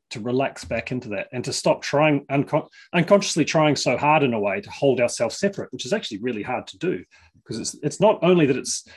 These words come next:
like you said, it's all around us, it's what we are. Like, you know, I often invite people to hold their hand up and look at your hand, you know, and how did that come to be? And what's going on right now,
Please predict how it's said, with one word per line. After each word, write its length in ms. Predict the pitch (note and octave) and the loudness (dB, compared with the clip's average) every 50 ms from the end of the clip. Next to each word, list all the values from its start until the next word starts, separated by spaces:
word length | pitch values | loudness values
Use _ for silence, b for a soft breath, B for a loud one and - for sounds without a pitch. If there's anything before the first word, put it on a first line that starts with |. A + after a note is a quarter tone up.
| b b b b | b b b b
like 140 | C#3 B2+ - | -4 -4 -4
you 40 | - | -2
said, 160 | - F3+ C#3+ | -2 -2 -2
it's 140 | - - D#3 | -2 0 0
all 160 | C#3 B2 A2+ | 2 2 2
around 300 | A#2+ D#3+ A3 G3+ B2+ A2 | 0 2 0 0 0 -2
us, 260 | - - - - - b b b b b b b - - - - _ _ - | -4 -8 -8 -10 -14 b b b b b b b -20 -20 -20 -20 _ _ -4
it's 180 | F3 - - - | -4 -4 2 2
what 180 | G#3+ A#3 - | 2 2 4
we 120 | D#3 C#3 D3+ | 4 4 6
are. 380 | B3+ D4+ A3 D3 G2+ - - - | 6 6 6 4 2 0 -6 -6
Like, 160 | D3 - - - | -6 -6 -4 2
you 60 | - F3+ | 4 6
know, 80 | F3+ | 6
I 80 | E3+ E3 | 6 6
often 220 | - - - D3 | 4 4 4 2
invite 200 | C#3 D#3 D#3+ - | 4 4 4 2
people 160 | - C#3+ C#3 B2+ | 4 2 2 2
to 60 | - | 2
hold 180 | - D#3 D3+ C3+ | 2 0 2 2
their 100 | D3 - | 2 -2
hand 380 | - - F3+ A3+ C4+ G3+ C3 B2 | 0 2 4 4 4 4 2 0
up 100 | - - | -2 0
and 100 | C#3+ D#3+ | -2 -2
look 140 | B3+ - - | 0 0 0
at 140 | D#4 C#4+ E4 | -2 0 0
your 140 | C#4 G#3+ | 0 -2
hand, 640 | - - - - A#3 E4 F#4+ - B2+ G#2 - - - - - _ - | -2 -4 -2 2 4 6 6 6 4 2 -4 -12 -20 -20 -16 _ 0
you 80 | C3+ | 2
know, 160 | C3 C#3+ G#3 A#3+ | 4 4 4 4
and 180 | - E3 D3+ | 4 2 0
how 160 | - - B3 | 2 4 2
did 120 | C#4 A#3+ - | 2 4 4
that 180 | - - - | 2 0 0
come 240 | - - A#3+ G#3 F3 - | -2 0 4 4 4 2
to 100 | D3 A2+ | 0 -2
be? 340 | - C3 G2+ F2 F2+ G2+ | -2 -4 -4 -4 -8 -4
And 100 | A#2 D3 | -2 0
what's 220 | F3 G#3 G3+ - - | 2 2 0 -2 -2
going 260 | - A3 A3 G#3+ G#3+ | 2 2 4 6 6
on 220 | G#3 G3+ F#3+ F3 - | 6 4 4 2 0
right 200 | C#4 B3+ G#3 - | -2 -4 -4 -4
now, 340 | G#3+ A3 G#3 E3+ B2+ - | -2 -2 0 0 0 -2